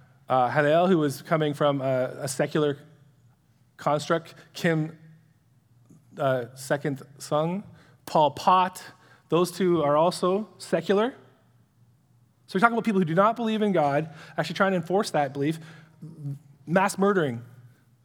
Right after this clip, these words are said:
Ismail Enver Pasha, who was actually responsible for the Armenian genocide. If in here, two, two million Christians that were slaughtered.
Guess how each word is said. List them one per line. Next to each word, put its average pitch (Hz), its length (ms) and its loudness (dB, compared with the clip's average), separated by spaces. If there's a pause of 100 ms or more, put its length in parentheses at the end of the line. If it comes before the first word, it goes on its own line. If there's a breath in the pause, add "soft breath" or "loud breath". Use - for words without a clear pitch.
(840)
Ismail 180 480 2
Enver 175 400 2
Pasha, 190 500 0
who 180 180 2
was 156 260 0 (200 loud breath)
actually 160 460 0 (240 loud breath)
responsible 160 380 0
for 165 120 -4
the 151 140 0
Armenian 151 400 0
genocide. 160 540 0 (180)
If 143 140 -14
in 139 40 -8
here, 139 220 -4 (640)
two, 160 320 -6 (380)
two 175 120 -4
million 156 280 -2
Christians 180 420 -4
that 170 60 -4
were 139 120 -4
slaughtered. 151 460 -2